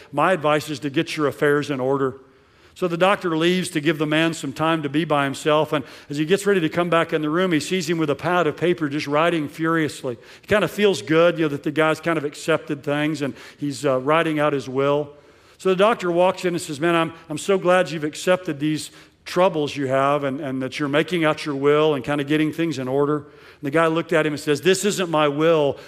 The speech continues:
This is a list of all the people I wanna bite before I die." And sadly, a lot of people have a list like that in their mind.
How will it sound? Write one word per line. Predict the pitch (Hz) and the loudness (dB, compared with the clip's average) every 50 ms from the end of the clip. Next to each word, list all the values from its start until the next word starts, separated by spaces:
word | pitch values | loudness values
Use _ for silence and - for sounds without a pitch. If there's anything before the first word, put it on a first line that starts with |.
| - - | -6 -2
This | - 175 165 - | 0 0 0 0
is | 185 160 | 0 0
a | 165 | 2
list | 147 156 170 160 - 165 | 2 2 2 2 0 -2
of | 143 139 | 0 0
all | 151 151 | 2 2
the | 147 147 | 2 0
people | 151 160 165 151 - 151 | -2 -4 -6 -2 0 0
I | 151 | 2
wanna | 156 151 139 | 2 2 0
bite | 123 120 117 151 156 156 165 160 147 | -2 -2 0 2 2 2 0 -2 -6
before | 135 - - 151 147 | -10 -6 -2 0 2
I | 135 131 | 2 2
die." | 131 127 139 139 147 160 143 131 123 98 - - - - - - - - - - - - - - - - - _ _ _ _ - | 2 2 2 2 2 2 0 0 -4 -8 -12 -18 -20 -20 -20 -20 -20 -20 -20 -20 -20 -20 -20 -20 -20 -20 -20 _ _ _ _ -4
And | 151 151 147 | -2 -2 0
sadly, | - - 202 202 226 240 226 208 208 | 2 2 4 4 4 4 2 2 2
a | 190 | 4
lot | 180 180 190 208 214 | 4 4 4 2 2
of | 208 - | 0 -2
people | 190 214 180 190 175 | -4 -2 0 0 2
have | 151 175 196 202 | 2 2 2 2
a | 180 | 2
list | 170 156 160 180 185 185 185 - | 0 0 2 2 0 0 -2 -2
like | 175 160 160 160 160 | 0 0 0 0 0
that | - 160 156 156 | 0 0 2 2
in | 156 156 156 | 0 0 -2
their | 147 143 | -2 -4
mind. | 143 139 139 143 143 143 135 120 107 | -2 -2 -2 -2 -2 -4 -6 -8 -10